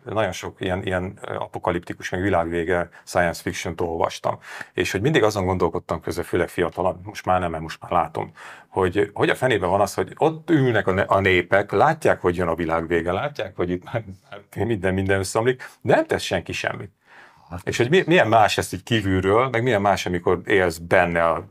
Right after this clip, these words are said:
Speaker 1: kis hétköznapjaidat, és, és azt érzed, hogy most te mit tudsz tenni. Te olyan kis apró porszám vagy, hogy te most mit tudsz tenni a kínai iparral
Speaker 2: Igen.
Speaker 1: szemben
Speaker 2: Bár-,
Speaker 1: például?
Speaker 2: bármit tudnál,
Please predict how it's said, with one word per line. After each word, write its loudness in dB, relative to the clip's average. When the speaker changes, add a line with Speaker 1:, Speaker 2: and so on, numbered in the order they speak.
Speaker 1:
kis -4
hétköznapjaidat, 0
és, -4
és -10
azt -2
érzed, 2
hogy -2
most -4
te -2
mit 0
tudsz -2
tenni. 0
Te -2
olyan 2
kis -6
apró 0
porszám 0
vagy, 0
hogy -6
te -4
most -4
mit -4
tudsz -8
tenni -4
a -2
kínai -6
iparral -6
Speaker 2:
Igen. -16
Speaker 1:
szemben 0
Speaker 2:
Bár-, 4
Speaker 1:
például? -4
Speaker 2:
bármit 2
tudnál, 0